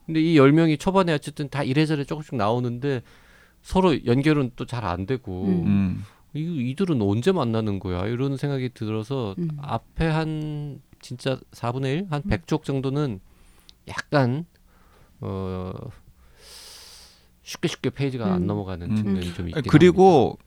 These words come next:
Speaker 1: 합니다.
Speaker 3: 음, 독자들이 공백을 메워야 될 부분들이 많아요.
Speaker 2: 음.
Speaker 3: 거기까지는.
Speaker 2: 음.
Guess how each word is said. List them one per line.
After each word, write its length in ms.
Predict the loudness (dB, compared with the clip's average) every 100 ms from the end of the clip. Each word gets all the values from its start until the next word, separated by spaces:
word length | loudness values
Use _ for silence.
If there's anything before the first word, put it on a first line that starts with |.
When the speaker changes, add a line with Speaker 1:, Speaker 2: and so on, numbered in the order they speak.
| -12
Speaker 1:
합니다. 140 | -6
Speaker 3:
음, 200 | -4 -4 -8 -8 0 0 0 _ _ _ _ _ 2
독자들이 1160 | 4 4 4 4 4 4 4 2 2 2 0 -6 _ _
공백을 500 | 4 6 10 12 10
메워야 440 | 10 10 10 10 6
될 500 | 4 4 4 4 2
부분들이 480 | 0 0 2 2 2
많아요. 380 | 4 6 6
Speaker 2:
음. 40 | 4
Speaker 3:
거기까지는. 720 | 0 -2 2 2 2 0 -2
Speaker 2:
음. 420 | -2 0 -2 -4